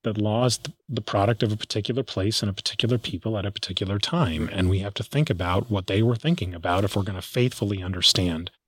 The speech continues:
this provision? I think that's really the, the core of the dispute there. And so that gets back to this, this foundational point about where originalism is, which is, is this simply a theory?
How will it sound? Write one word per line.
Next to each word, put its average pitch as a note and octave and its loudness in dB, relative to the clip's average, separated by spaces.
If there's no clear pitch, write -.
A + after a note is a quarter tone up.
this - 2
provision? F2+ 2
I F2 -6
think D#3 2
that's C#3+ 4
really B2+ 8
the, G2 4
the G#2+ 0
core C#3+ 2
of A2 2
the G#2 2
dispute A#2 2
there. F2+ -4
And C3 6
so B2+ 6
that C#3+ 4
gets C3+ 2
back A#2+ 0
to A#2 4
this, G#2+ 4
this A#2+ 2
foundational A#2+ 6
point A#3 -2
about G#2 2
where G#2+ 4
originalism G#2 2
is, A#2+ 2
which G2 2
is, G#2+ 4
is E3+ 2
this C#3+ 4
simply B2+ 4
a A#2+ 4
theory? G2+ 0